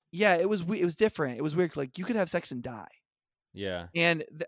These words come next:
Speaker 1: that put a whole gravity to the thing that was just very different. And so it also,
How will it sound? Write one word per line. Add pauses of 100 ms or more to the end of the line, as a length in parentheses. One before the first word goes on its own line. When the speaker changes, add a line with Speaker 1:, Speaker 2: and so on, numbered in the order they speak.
Speaker 1:
that
put
a
whole
gravity
to
the
thing
that
was
just
very
different.
And
so
it
also,